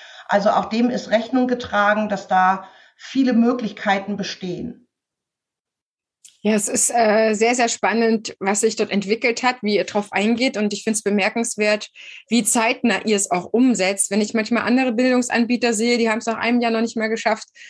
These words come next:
Speaker 2: da Äquivalente anzubieten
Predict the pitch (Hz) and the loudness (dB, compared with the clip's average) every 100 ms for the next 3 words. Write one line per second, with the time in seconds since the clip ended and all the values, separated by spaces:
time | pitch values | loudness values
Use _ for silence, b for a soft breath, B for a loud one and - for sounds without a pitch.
0 | B B 220 220 220 - 208 233 214 208 | B B -2 0 2 0 -2 0 2 2
1 | 220 226 - 226 220 220 202 226 214 220 | 2 0 0 0 0 -4 -2 -2 0 2
2 | 226 214 | 2 -2